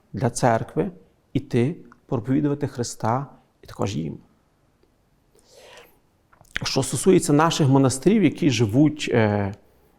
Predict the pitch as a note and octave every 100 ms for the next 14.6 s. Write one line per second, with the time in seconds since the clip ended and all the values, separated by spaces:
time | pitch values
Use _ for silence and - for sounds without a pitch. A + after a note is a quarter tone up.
0 | - A#2 - A#2+ A#2+ G#2 B2 F3 - C3
1 | A#2 A2+ A#2+ G#2+ - A2 G2+ - - A2
2 | G#2+ A2 A2 A2 A2 A2 - A#2+ - A#2+
3 | D#3+ F3+ - C3 - B2 - E3+ F3 E3+
4 | - C3+ A#2+ - - - - - _ G#2+
5 | A#2 G2 A2+ - A#2 G#2+ - G#2+ - D3+
6 | D3+ E3+ F#3 - _ _ _ _ _ _
7 | - A2 A#2 A2+ A2 G2+ A#2 A2 G#2+ -
8 | A#2 - A2 G2 C#3 C#3+ C3+ D3+ D3 -
9 | D#3+ D#3 - - - - - - - -
10 | - - _ _ _ _ - G#2+ G#2 A#2+
11 | - C3+ - G#2 G#2 B2 G#2+ - G2+ B2
12 | G#2+ A#2 A2 - C3+ - B2 B2+ A2 -
13 | D3 B2 - G#2+ G2 - A2+ - A2 G2+
14 | - - G#2 - G#2